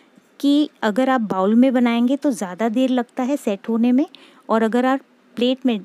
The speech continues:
बनाएंगे, ऐसी प्लेट्स में, तो बहुत क्विकली सेट हो जाता है। बस टाइमिंग की बात है, इसीलिए दो तरीके के मैंने बर्तन लिए हैं। तो कभी जल्दी हो तो फ्लैट सरफेस वाला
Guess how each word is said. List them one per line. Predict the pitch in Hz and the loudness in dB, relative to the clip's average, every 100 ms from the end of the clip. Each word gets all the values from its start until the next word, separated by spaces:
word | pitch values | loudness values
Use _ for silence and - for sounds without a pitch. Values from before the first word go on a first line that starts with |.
| - | -6
बनाएंगे, | 214 190 185 214 311 | -6 -4 -6 -6 -6
ऐसी | 202 196 226 | -6 -4 -6
प्लेट्स | 202 190 185 - | -6 -8 -8 -4
में, | 277 - - - _ _ | -4 -6 -16 -20 _ _
तो | 254 | -2
बहुत | 254 269 - - | 0 0 -4 -4
क्विकली | 240 - 269 453 - _ _ - | -4 -2 0 0 -4 _ _ -6
सेट | - - | -6 -4
हो | 170 | -10
जाता | - 143 - 147 | -10 -12 -14 -16
है। | - - _ _ - _ 233 | -16 -20 _ _ -20 _ -4
बस | 247 - | -4 -2
टाइमिंग | 226 208 247 277 | -2 2 4 4
की | 294 | 2
बात | 220 185 180 | -2 -4 -8
है, | - 311 - _ _ _ _ _ 320 | -8 -10 -10 _ _ _ _ _ -6
इसीलिए | 226 262 262 233 262 415 _ _ | -2 0 2 2 0 -2 _ _
दो | 180 226 | 0 0
तरीके | - 202 196 214 | 0 -4 -4 -6
के | 196 208 | -4 -4
मैंने | 185 208 311 | -2 -4 -2
बर्तन | 196 165 - 170 | -4 -6 -10 -12
लिए | 151 151 151 | -12 -16 -16
हैं। | 220 - _ _ _ _ _ _ _ _ | -20 -20 _ _ _ _ _ _ _ _
तो | 220 - | -10 -4
कभी | 226 240 | -2 0
जल्दी | 208 214 226 311 | 0 2 4 2
हो | 302 403 | 2 -2
तो | - 302 | 0 0
फ्लैट | - 208 220 | 0 0 -2
सरफेस | - 214 - 214 - | -4 -6 -2 -6 -4
वाला | 190 202 | -6 -6